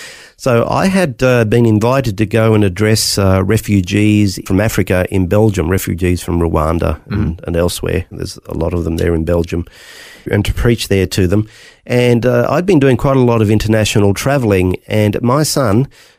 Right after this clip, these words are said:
Speaker 1: who was about fourteen at the time, he said, "Dad, I wanna go with you."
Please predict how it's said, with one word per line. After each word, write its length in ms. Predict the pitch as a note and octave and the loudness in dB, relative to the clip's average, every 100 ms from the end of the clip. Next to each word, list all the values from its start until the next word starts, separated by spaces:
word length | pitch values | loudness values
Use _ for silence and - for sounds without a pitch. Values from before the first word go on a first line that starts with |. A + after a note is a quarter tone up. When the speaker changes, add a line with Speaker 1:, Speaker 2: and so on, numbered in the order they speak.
| - | -4
Speaker 1:
who 160 | B2+ | -2
was 240 | C3 C#3+ A#2+ | 0 0 -2
about 420 | - A2 G#2+ - | -6 -4 -2 -2
fourteen 460 | B2 A2+ A#2+ A2+ | 0 0 2 2
at 80 | A2 | 2
the 100 | G#2+ | 0
time, 340 | G2+ G2 G2 G2 - _ | -2 0 2 0 -6 _
he 120 | - | -6
said, 320 | A2+ A#2 A2 - - B2+ - _ _ _ | -2 0 0 -2 -14 -18 -20 _ _ _
"Dad, 240 | C#3+ E3+ - | 0 0 0
I 120 | D#3 | 0
wanna 240 | F#3 C#3 | 2 2
go 240 | A2 A2+ A2 | 2 2 4
with 240 | D3+ E3+ | 4 4
you." 220 | A#2 D2+ | 2 0